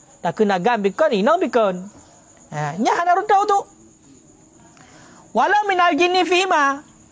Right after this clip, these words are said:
walaupun daripada jin pada keduanya. Berjelah haji. Jin agam, jin inangnya berjelah. Tak sentuh jin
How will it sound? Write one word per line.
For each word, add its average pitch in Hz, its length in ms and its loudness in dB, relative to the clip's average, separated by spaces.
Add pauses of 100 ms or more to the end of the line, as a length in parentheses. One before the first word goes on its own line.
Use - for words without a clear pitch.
(140)
walaupun 302 480 0
daripada 311 480 0
jin 294 480 0 (160)
pada 240 240 0
keduanya. 202 560 0 (1400)
Berjelah 392 480 2
haji. 247 160 -2 (880)
Jin 269 320 2
agam, 254 560 0
jin 277 320 0
inangnya 294 480 2
berjelah. 349 400 0 (1200)
Tak 254 160 -2
sentuh 285 400 0
jin 294 240 0